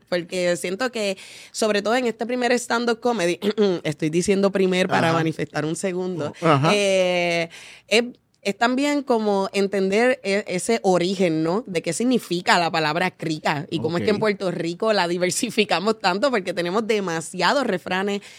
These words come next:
Speaker 1: en
Speaker 2: Ujú.
Speaker 1: torno a la crica. Entonces, después hablamos del branding, del negocio, pero primero tenemos que entender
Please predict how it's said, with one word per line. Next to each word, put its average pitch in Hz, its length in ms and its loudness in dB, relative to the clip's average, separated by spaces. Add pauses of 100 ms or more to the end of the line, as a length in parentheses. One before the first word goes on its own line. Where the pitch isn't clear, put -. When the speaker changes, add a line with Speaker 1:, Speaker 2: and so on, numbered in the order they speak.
(120)
Speaker 1:
en 185 140 0
Speaker 2:
Ujú. - 80 -2
Speaker 1:
torno 175 240 2
a 165 40 0
la 151 160 0
crica. 170 320 -6
Entonces, 202 320 0
después 208 360 0
hablamos 214 400 2
del 175 140 -2
branding, 185 600 -2
del 180 180 -2
negocio, 185 540 -2
pero 185 180 0
primero 214 540 0 (400)
tenemos 220 300 2
que 262 140 0
entender 214 800 -2